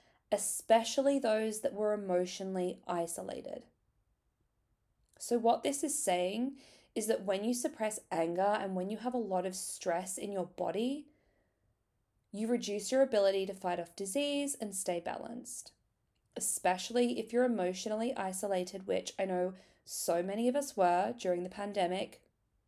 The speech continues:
But beyond that, the loneliness epidemic is real, and it's getting worse. Seventy-nine percent of adults aged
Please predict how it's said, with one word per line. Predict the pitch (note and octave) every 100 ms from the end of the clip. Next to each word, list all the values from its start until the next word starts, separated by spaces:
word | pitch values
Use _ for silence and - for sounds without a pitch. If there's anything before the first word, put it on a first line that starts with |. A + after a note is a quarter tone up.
| _ _ _ _ _ _ _ _ _
But | G3+ -
beyond | G#3 G3 A#3 E4
that, | F4 F#3 F3+ F#3+ - - - _ _ _ _ -
the | B3
loneliness | A3 A#3 D4 G4+ - -
epidemic | A3 B3 A#3+ A#3+ B3 B3
is | A3+
real, | F3+ F#3 G#3+ D#4 C#4+ - - - _ _ _ -
and | A#3
it's | C4+ -
getting | G#3 C4 C4+
worse. | F#3+ C#4 C4+ - - - - - _ _ _ _ _ _ _
Seventy-nine | - B3+ B3 D4+ D4+ F4 A#3+ G#3+ A#3
percent | A#3 - G3+ G#3
of | F#3+
adults | F3 E3+ E3 G#3+ B3 -
aged | F3+ F3+ E3+